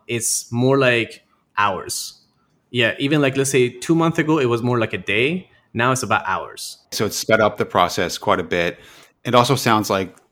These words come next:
Speaker 2: you're developing more of this community around it, not so much in a public forum, but more in a private forum where it's invite only to create people who are very, very interested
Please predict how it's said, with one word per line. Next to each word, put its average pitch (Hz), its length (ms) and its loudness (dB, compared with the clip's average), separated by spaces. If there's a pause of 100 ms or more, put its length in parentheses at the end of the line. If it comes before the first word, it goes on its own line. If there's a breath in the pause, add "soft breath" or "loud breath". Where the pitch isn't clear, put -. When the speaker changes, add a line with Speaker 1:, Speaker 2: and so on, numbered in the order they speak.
Speaker 2:
you're 110 100 -6
developing 101 460 0
more 98 140 0
of 95 80 -2
this 95 140 -6
community 104 480 -2
around 80 260 -2
it, 80 280 -6
not 101 200 -4
so - 100 -6
much 98 260 -4
in 92 80 -6
a 82 60 -10
public 107 360 -6
forum, 80 560 -6 (180)
but - 140 -6
more 101 220 -2
in 85 40 -4
a 82 60 -10
private 101 400 -2
forum 80 380 -8
where 78 140 -8
it's 82 220 -12
invite 90 400 -6
only 87 460 -6
to 85 320 -8
create 92 640 -6
people 110 200 -8
who 104 120 -2
are 87 80 -4
very, 98 300 -2
very 90 280 -4
interested 85 680 -4